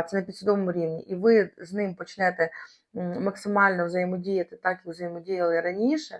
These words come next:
з тим от мужчиною, да, у вас буде знову, ви знову будете в залежності, і вам буде важко. Вам треба зцілити цей процес.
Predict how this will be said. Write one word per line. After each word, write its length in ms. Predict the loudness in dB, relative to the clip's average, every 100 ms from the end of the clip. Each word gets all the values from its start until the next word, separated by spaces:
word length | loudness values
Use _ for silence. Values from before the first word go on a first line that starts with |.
| -18
з 80 | -12
тим 240 | -2 -2
от 180 | -2 -10
мужчиною, 480 | -14 -12 -12 -12 -6
да, 200 | -2 -2 -6 -12 -12 4
у 60 | 10
вас 180 | 10
буде 220 | 8 2 2
знову, 400 | 2 2 0 -2
ви 100 | 0
знову 240 | 0 0
будете 280 | 0 -2 -6
в 40 |
залежності, 680 | -4 4 4 4 -4 _ _ -6
і 40 |
вам 140 | -4 -2
буде 160 | -4
важко. 680 | 8 10 12 8 0 -16 -16 _ -20 -20 -20 _ _ _ _ 6
Вам 180 | 8 10
треба 220 | 8 8
зцілити 540 | 2 4 6 6 4
цей 220 | 0 -2
процес. 680 | -4 -8 -8 -6 -6 -8